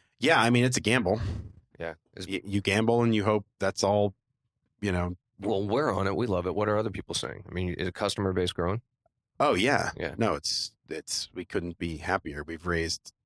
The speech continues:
Speaker 1: a ton of money and, and customer, customer reaction, especially when we, when we launched two point oh,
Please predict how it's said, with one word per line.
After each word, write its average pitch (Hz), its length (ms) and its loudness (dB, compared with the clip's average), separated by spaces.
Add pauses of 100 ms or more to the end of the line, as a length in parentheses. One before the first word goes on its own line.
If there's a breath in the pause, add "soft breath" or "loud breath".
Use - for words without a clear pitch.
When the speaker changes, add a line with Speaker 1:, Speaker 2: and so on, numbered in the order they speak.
(360)
Speaker 1:
a - 80 -8
ton 92 200 -2
of 87 40 -2
money 95 380 0
and, 80 440 -6 (100)
and 76 360 -14 (1300)
customer, 95 680 2 (580)
customer 156 400 2
reaction, 127 680 2 (280)
especially 107 360 0
when 101 120 2
we, 95 220 0
when 98 160 -2
we 92 80 0
launched 92 340 -2
two 98 120 -6
point 92 220 -2
oh, 95 280 -2